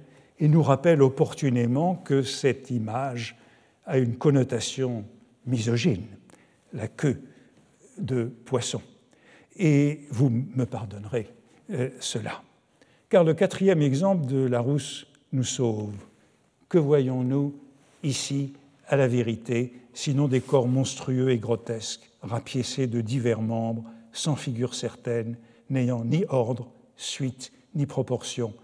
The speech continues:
que fortuite. Desinit in piscem, mulier formosa superne. C'est Montaigne qui, au chapitre de l'amitié,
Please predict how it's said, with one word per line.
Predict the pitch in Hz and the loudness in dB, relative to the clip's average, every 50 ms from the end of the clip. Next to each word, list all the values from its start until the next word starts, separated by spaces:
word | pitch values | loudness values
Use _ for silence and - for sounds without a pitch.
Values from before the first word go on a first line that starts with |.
| - _ _ _ - | -20 _ _ _ -6
que | - 139 | -6 -6
fortuite. | - - 120 - - - - - 117 - - - - - - _ _ _ _ - _ _ - | -4 -6 -10 -12 -14 -16 -16 -16 -16 -16 -14 -16 -16 -16 -18 _ _ _ _ -20 _ _ -4
Desinit | 120 139 139 123 123 123 123 131 131 127 - - - - - - - | 0 0 0 2 2 0 2 2 0 -2 -4 -6 -16 -20 -18 -10 -4
in | 165 139 131 | -4 -4 -4
piscem, | 131 - 113 - - - 123 113 110 120 113 - - _ _ _ _ - | -4 -6 -10 -8 -6 -4 -4 -4 -4 -6 -8 -10 -14 _ _ _ _ -6
mulier | 143 131 123 123 120 120 117 117 | -4 -2 0 0 0 0 -2 -2
formosa | - - 131 110 107 107 110 107 101 110 113 104 | -4 -4 -4 -4 -4 -4 -6 -6 -6 -6 -8 -8
superne. | - - 117 - - 104 98 98 95 90 85 - _ _ _ _ _ _ _ _ _ _ _ _ | -8 -12 -14 -14 -14 -14 -14 -14 -16 -18 -20 -20 _ _ _ _ _ _ _ _ _ _ _ _
C'est | - - - 160 | -6 -2 0 2
Montaigne | 143 135 123 104 - 120 113 110 110 104 110 - _ _ _ _ _ | 2 2 0 -2 -4 -8 -8 -8 -8 -10 -12 -14 _ _ _ _ _
qui, | - - 151 | -4 -2 0
au | 131 | 0
chapitre | 110 - 151 139 - - 160 147 - - 135 | 2 4 2 2 2 2 -4 -4 -2 -2 -2
de | 123 110 117 | 0 0 2
l'amitié, | 117 120 139 147 151 139 120 - - - 143 139 160 160 | 2 4 4 4 2 0 -2 -4 -6 -4 -2 -2 -2 -4